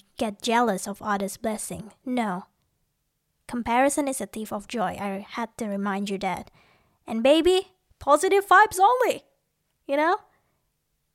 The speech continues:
Evil and negativity should not be here if you want to wait well and if you want to be actively waiting and to deserve the blessings that God has for you.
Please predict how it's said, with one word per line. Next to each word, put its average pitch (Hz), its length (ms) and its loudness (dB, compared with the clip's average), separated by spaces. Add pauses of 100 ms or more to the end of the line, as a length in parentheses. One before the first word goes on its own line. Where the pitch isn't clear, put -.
(140)
Evil 302 460 4
and 220 380 -4 (800)
negativity 254 840 -2
should 247 220 -4
not 240 300 -2
be 294 200 -2
here 202 360 -8 (160)
if 254 200 -10
you 262 120 0
want 254 280 -2
to 226 100 -6
wait 214 240 -6
well 233 520 -2 (420)
and 214 160 -6
if 208 140 -8
you 226 120 -2
want 214 340 0
to 196 280 -2 (200)
be 247 160 -4
actively 240 540 -6
waiting 226 520 -2 (140)
and 214 360 -4
to 240 140 0
deserve 233 760 2 (160)
the 254 300 -2
blessings 247 460 0
that - 220 -10
God 254 220 4
has 196 280 -6
for 202 240 -4
you. 180 280 -10